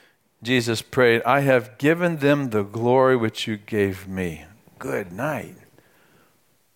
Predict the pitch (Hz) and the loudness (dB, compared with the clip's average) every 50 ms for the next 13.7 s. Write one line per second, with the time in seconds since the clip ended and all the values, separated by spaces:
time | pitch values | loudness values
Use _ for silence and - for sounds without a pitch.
0 | _ _ - 120 110 101 101 110 120 131 139 151 156 165 165 160 156 - - 143 | _ _ -8 -8 -8 -8 -6 -2 0 2 4 4 4 4 4 2 2 0 -2 -2
1 | 139 135 131 123 123 120 120 120 117 110 104 92 90 - - 101 98 104 - - | 0 0 0 0 0 2 2 4 4 2 2 0 -4 -8 -12 -12 -12 -14 -20 -12
2 | - 139 139 143 151 156 160 160 156 147 - - 143 131 131 131 123 113 117 113 | -6 -2 2 4 4 4 4 2 0 -2 -4 -4 -4 -4 -4 -4 -4 -2 0 2
3 | 110 104 98 95 - - _ - - 117 107 107 _ - 139 135 143 147 156 156 | 4 4 2 0 -2 -10 _ -12 -10 -10 -10 -12 _ -4 0 2 4 4 6 4
4 | 156 151 143 135 131 131 127 127 123 120 117 113 98 - - - 117 113 117 117 | 4 2 2 2 2 4 4 2 2 2 -2 -4 -6 -6 -2 0 2 2 2 2
5 | 107 98 90 85 - _ _ - - - - - - - - - - _ _ _ | 0 -2 -6 -6 -8 _ _ -20 -20 -20 -20 -20 -20 -20 -20 -20 -20 _ _ _
6 | _ - 113 107 - - 135 139 160 160 156 151 151 151 151 151 147 139 143 147 | _ -2 -2 -2 0 2 2 4 4 4 2 2 2 2 4 4 2 4 4 4
7 | 147 147 139 127 120 123 131 143 147 147 143 143 143 - - 139 139 139 135 123 | 4 4 2 0 0 2 4 4 4 4 2 2 0 -4 -2 2 2 4 2 2
8 | 117 117 120 131 147 147 147 151 - - 120 117 117 113 110 107 107 104 104 101 | 0 -4 -2 -2 0 0 -2 -2 -2 0 0 2 2 2 0 -2 -2 -4 -2 -2
9 | 95 85 80 76 76 - - - - - _ _ _ _ _ _ _ _ _ - | -2 -2 -4 -8 -12 -16 -20 -20 -20 -20 _ _ _ _ _ _ _ _ _ -20
10 | _ _ _ _ _ _ _ _ _ _ _ - 107 113 127 143 147 143 139 139 | _ _ _ _ _ _ _ _ _ _ _ 0 2 2 4 4 4 2 2 0
11 | 131 123 131 135 139 139 123 107 98 98 107 120 135 135 131 127 127 123 127 127 | 2 2 2 2 4 2 0 -2 -4 -4 -2 0 2 2 2 2 2 2 2 2
12 | 127 123 123 120 - - 113 107 110 104 - - 127 123 123 127 117 107 98 95 | 4 4 2 0 -2 -4 -2 -2 -2 -4 0 0 0 2 2 2 2 0 0 0
13 | 95 90 92 107 117 113 113 113 - - - - 117 110 | -4 -6 -4 0 2 2 2 2 -2 -6 -4 -4 -4 -4